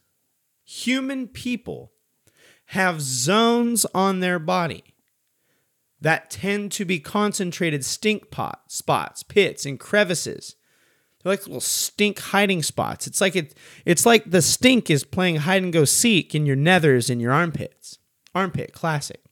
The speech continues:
In between the toes, of course, but apparently the private zone was a real stink problem in fourteen fifteen and sixteen hundreds France.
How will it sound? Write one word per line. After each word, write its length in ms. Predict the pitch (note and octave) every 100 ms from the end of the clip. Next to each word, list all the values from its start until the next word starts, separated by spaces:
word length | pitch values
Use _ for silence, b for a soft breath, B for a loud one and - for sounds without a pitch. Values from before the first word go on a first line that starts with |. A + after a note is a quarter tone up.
| _ b b b
In 160 | F3+
between 360 | E3+ E3 F3 D#3
the 80 | C3+
toes, 340 | - F3+ D3
of 120 | B2+
course, 280 | - G3+ D#3+
but 160 | - D#3+
apparently 840 | D3 - B3+ C#4+ - A2 D#2+ G2 _ _ _ _ _ _ _ _ _ _ _ _ _
the 140 | C3+ C#3+
private 580 | - - C4 G#3+ D#3 -
zone 380 | A#2+ A2 G#2
was 160 | A2 B2+
a 80 | C#3
real 460 | B2 E3 G3+ G#3+
stink 600 | F#3+ - - A3 A3+ -
problem 600 | - B2+ E2+ D#2+ D#2 D2+ E2+ _ _ _ _ _ _ _ _ _ -
in 180 | C#3+ A#2
fourteen 560 | - C#3 - C3+ B2+
fifteen 500 | A2+ C#3 B2 - B2
and 140 | A2+ G#2+
sixteen 500 | - C3 - B2+ G#2+
hundreds 400 | A#2+ G2 F2+ -
France. 600 | - D#3 - - -